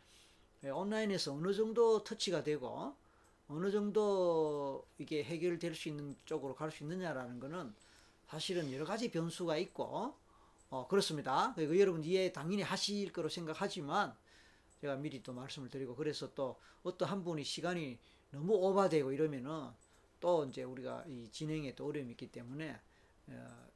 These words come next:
적당한 선에서 제가 하는 만큼 하고 마무리가 안 되더라도, 어, 마치겠으니까 그분, 아, 그 부분도 또 이해를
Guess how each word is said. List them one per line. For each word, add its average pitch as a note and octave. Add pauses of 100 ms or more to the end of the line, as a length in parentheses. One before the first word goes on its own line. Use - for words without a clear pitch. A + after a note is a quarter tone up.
(160)
적당한 G3
선에서 G3
제가 B2+
하는 D#3+
만큼 E3
하고 D3+ (500)
마무리가 D3+
안 A#2+
되더라도, D#3 (440)
어, A#2+ (600)
마치겠으니까 C#3
그분, E3 (600)
아, C3
그 D#3+
부분도 D#3 (440)
또 B2+
이해를 D#3+